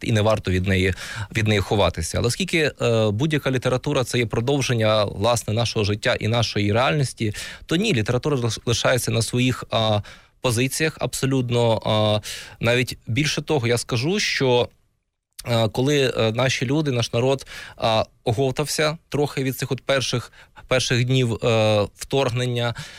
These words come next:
то я з подивом і з радістю спостеріг, що людям, е, не лише, е, зараз,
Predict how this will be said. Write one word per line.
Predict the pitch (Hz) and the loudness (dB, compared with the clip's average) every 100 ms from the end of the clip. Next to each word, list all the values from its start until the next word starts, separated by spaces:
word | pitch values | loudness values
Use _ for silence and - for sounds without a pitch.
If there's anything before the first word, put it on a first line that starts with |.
| - - _ _ _ | -20 -20 _ _ _
то | 143 147 147 139 131 - - | 0 2 4 4 2 -2 -6
я | 120 110 143 151 139 | -4 0 0 2 0
з | 123 | -2
подивом | - 151 170 165 139 127 113 | -6 -2 0 0 0 0 -2
і | - 123 | -2 -2
з | 110 | 0
радістю | 131 143 123 110 | 0 -2 -4 -6
спостеріг, | - 117 117 147 180 | -8 -6 -4 -2 -2
що | - - 127 - | -4 -2 -2 0
людям, | 110 135 180 135 104 143 _ _ _ - | 0 0 2 2 0 -4 _ _ _ -2
е, | 110 107 101 - | 0 2 0 0
не | 113 | 0
лише, | 110 - 175 208 - 123 | 2 0 0 0 -2 0
е, | 117 107 - | 2 2 0
зараз, | 104 113 107 - | 2 2 2 -2